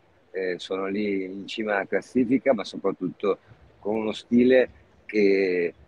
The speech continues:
che forse Civitanova nelle difficoltà non ha mai avuto, no?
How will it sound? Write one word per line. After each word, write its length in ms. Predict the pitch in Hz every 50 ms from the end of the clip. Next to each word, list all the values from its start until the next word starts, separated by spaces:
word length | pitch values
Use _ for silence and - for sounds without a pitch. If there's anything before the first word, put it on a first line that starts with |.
| _ _ _ _ _
che 120 | - 104
forse 340 | - - 110 117 - - -
Civitanova 800 | - - 101 98 - - 98 95 117 123 127 123 120 113 98 - _ _ _ _ _ _ _ _ _ _ _
nelle 360 | - 117 123 131 131 123 123 113
difficoltà 800 | 117 - - 123 - - 120 113 90 - 123 131 135 139 - - _ _ _ _ -
non 220 | 98 107 113 110
ha 80 | 113 110
mai 220 | 110 117 117 117
avuto, 440 | 110 104 107 104 92 - _ - 85
no? 220 | 92 107 120 127